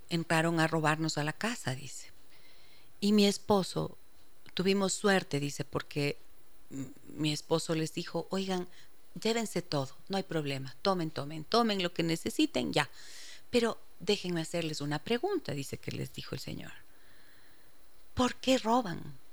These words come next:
¿Por qué están haciendo esto? ¿Por qué están actuando así?". Y dice que uno de los, eh,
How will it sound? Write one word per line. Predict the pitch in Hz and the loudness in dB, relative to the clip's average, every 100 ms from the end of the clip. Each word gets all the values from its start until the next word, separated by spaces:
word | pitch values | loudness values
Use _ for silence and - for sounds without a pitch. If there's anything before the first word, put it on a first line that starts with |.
| - - - - - - - | -12 -12 -14 -14 -14 -14 -10
¿Por | - 240 | -4 -2
qué | - 277 | 2 2
están | - 220 202 | 4 2 2
haciendo | 175 - 185 175 165 | -2 -2 -2 -2 0
esto? | 180 196 - - | 0 0 -4 -8
¿Por | 196 | -6
qué | - | -4
están | 262 277 247 | 2 2 2
actuando | 214 - 214 202 | -2 -2 -2 -2
así?". | 185 - 220 185 - - - - - - - - - - - - - - | -6 -4 -4 -6 -10 -12 -12 -12 -12 -14 -14 -12 -12 -12 -12 -12 -12 0
Y | 247 | 4
dice | 269 277 247 | 6 6 2
que | - 202 - - - - - - - - - | 2 2 0 -6 -14 -14 -14 -14 -14 -6 2
uno | 208 208 | 4 6
de | 180 160 | 6 4
los, | 147 143 - - | 2 0 -4 -6
eh, | 143 147 | -4 -4